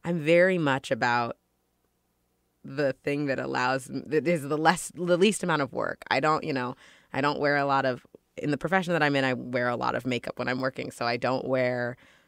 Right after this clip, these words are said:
makeup very often when I'm, you know, just out in normal life. I don't, and I w-, like my hair to be as, I don't like to have to think about my hair. And I think I lamented when I was younger how much I had to think about my hair. My hair was a constant thought, you know,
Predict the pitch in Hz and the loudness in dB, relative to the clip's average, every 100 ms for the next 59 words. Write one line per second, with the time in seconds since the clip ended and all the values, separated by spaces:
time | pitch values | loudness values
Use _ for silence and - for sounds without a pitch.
0 | _ _ _ - 139 135 147 139 - _ | _ _ _ -2 0 2 2 2 0 _
1 | - - 135 135 123 123 - 131 127 123 | -18 -2 0 2 0 -2 -2 -2 0 0
2 | 120 120 - 131 117 113 127 - 127 117 | -2 -4 -4 -4 -4 -4 -8 -6 -4 -4
3 | 147 135 120 120 117 135 185 185 175 - | -4 -6 -6 -6 -6 -2 2 2 0 -6
4 | 123 123 139 135 135 - - - 135 131 | -6 -2 0 0 -2 -8 -20 -8 -4 -2
5 | 131 - 135 151 - 147 147 143 143 143 | -4 -4 -4 -4 -4 -4 -2 0 0 -2
6 | 143 - - 135 135 139 135 139 151 - | -4 -8 -8 -6 -4 -2 -4 -6 -10 -8
7 | 135 143 - 247 226 214 190 - 185 202 | -8 -2 -2 0 -2 -2 -4 -4 -6 -2
8 | 139 127 101 127 131 131 135 - - - | -2 -2 -6 -8 -8 -10 -14 -20 -20 -18
9 | - 147 139 - 170 - - - 156 139 | -6 -4 -2 0 0 -4 -10 -2 0 2
10 | 135 131 139 139 135 131 135 135 131 127 | 2 2 0 -2 -4 -2 -6 -4 -4 -4
11 | 127 127 123 120 - - 139 139 135 135 | -6 -4 -6 -8 -10 -4 2 2 4 2
12 | 135 - 131 127 127 - 113 120 117 - | 0 -4 -6 -8 -8 -8 -6 -6 -6 -6
13 | 120 120 113 113 127 123 127 120 127 123 | -8 -8 -8 -8 -10 -8 -6 -6 -8 -12
14 | - - 135 135 - 127 - 120 82 - | -14 -8 -6 -6 -6 -8 -8 -10 -8 -6
15 | 131 120 120 | -6 -4 -8